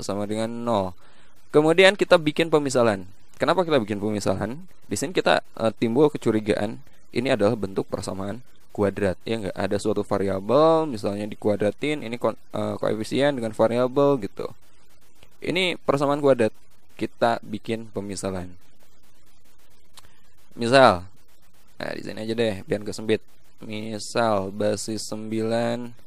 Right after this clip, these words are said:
log X min satu, mau dimisalin apa?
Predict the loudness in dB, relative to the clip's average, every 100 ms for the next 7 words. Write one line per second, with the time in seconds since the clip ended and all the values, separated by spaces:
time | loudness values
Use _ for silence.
0 | -14 -14 -14 -12 -2 2 4 4 2 0
1 | -8 -14 -6 -2 -2 -4 -8 -6 -4 -2
2 | -2 0 0 2 0 -2 -2 0 0 2
3 | 4 6 6 2